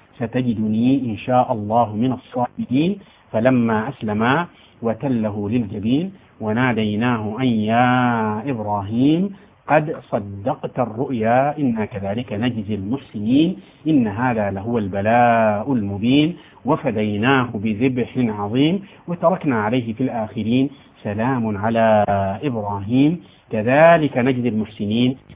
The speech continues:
إنه من عبادنا المؤمنين وبشرناه بإسحاق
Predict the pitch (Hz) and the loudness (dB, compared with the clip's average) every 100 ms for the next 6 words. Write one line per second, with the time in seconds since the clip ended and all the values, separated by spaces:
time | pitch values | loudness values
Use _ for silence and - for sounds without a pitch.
0 | - 180 233 220 190 151 147 135 127 123 | -2 4 8 8 8 4 4 4 2 2
1 | 131 156 151 135 123 135 135 123 151 220 | 4 4 4 2 2 2 2 4 6 4
2 | 285 - - - _ _ _ _ - 143 | 2 -4 -20 -20 _ _ _ _ -2 6
3 | 160 156 170 - - 185 170 170 175 180 | 8 8 4 0 0 8 10 10 6 8
4 | 202 254 262 247 226 196 180 165 151 180 | 10 10 10 10 10 8 6 6 4 2
5 | 185 190 - - - 196 247 240 226 202 | 4 2 2 -6 6 10 12 12 12 12
6 | 190 | 12